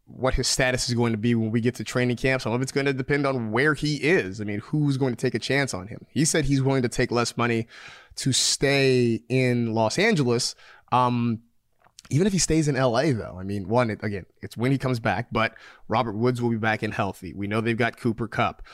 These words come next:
Uh, Van Jefferson showed at times that, that he can be a playmaker in this offense. Um, you know, th-, there's a lot of <laughs> questions,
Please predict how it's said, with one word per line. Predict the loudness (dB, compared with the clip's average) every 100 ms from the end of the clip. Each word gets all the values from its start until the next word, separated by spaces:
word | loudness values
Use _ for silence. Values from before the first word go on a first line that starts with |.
| -20 -4
Uh, | 0 0
Van | 0 -2 0
Jefferson | 2 0 2 0 0 0 -2
showed | 0 2 2
at | 2
times | 0 2 0 -2
that, | -2
that | -2
he | 0 -4
can | 0 2 2
be | 2 2
a | 2
playmaker | 0 0 2 0 0 -2
in | 0 0
this | 0 0
offense. | 0 0 0 -4 -4 -8 -14 -20 -2
Um, | 2 4 2 0 -2
you | 0
know, | 0
th-, | -2 -8
there's | -10 -6 -4
a |
lot | -2 0 0
of | -2
<laughs> |
questions, | -4 -2 -2 0 0 0 -4